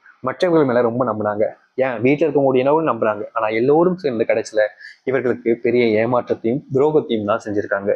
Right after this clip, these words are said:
இ-, முக்கியமா இந்த கடகராசிக்காரர்கள் ஒருத்தவங்க மேல உயிருக்கு உயிரான அன்பையும் காதலையும் வச்சாங்க. அந்த காதல்ல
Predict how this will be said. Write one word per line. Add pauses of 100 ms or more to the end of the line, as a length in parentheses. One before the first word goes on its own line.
(400)
இ-,
முக்கியமா (200)
இந்த (140)
கடகராசிக்காரர்கள்
ஒருத்தவங்க
மேல
உயிருக்கு
உயிரான
அன்பையும்
காதலையும்
வச்சாங்க. (360)
அந்த
காதல்ல